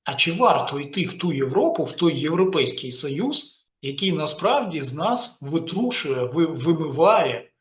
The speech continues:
вибиває оцю європейськість. Бо ж чим ближче ми юридично до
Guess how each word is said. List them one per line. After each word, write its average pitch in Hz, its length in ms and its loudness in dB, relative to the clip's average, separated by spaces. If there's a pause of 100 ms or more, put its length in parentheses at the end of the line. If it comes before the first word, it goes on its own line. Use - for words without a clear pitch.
(140)
вибиває 156 800 2
оцю 135 300 -12
європейськість. 139 1000 -6
Бо 165 160 -4
ж - 360 -6
чим 180 320 -2
ближче 185 400 -4
ми 185 380 -4 (340)
юридично 180 880 0 (300)
до 139 500 2